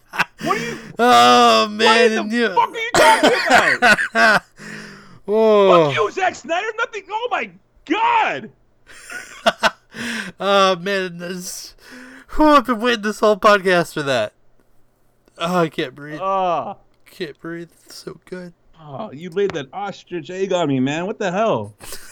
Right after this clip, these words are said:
Speaker 2: Yeah, I don't know. It just gives you a, gives you kind of, like, a, a glimpse into the, a gl-, glimpse into the mind of Zack Snyder.
Speaker 1: Self-aggrandizing motherfucker.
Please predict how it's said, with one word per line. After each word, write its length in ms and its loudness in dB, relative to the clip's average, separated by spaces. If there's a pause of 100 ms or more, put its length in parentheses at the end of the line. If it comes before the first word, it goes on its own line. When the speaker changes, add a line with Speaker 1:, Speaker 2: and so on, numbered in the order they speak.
(1300)
Speaker 2:
Yeah, 140 2
I 20 4
don't 160 2
know. 260 2
It 120 4
just 180 -10
gives 200 -4
you 100 0
a, 200 0
gives 280 -8
you 80 -10
kind 240 0
of, 100 -6
like, 200 -4
a, 360 -4
a 140 -8
glimpse 560 -4
into 200 -10
the, 180 -14
a 20 -18
gl-, 340 -20
glimpse 300 -14
into 160 -12
the 100 -10
mind 380 -8
of 160 -12
Zack 180 -8
Snyder. 300 -12
Speaker 1:
Self-aggrandizing 920 -2
motherfucker. 760 -4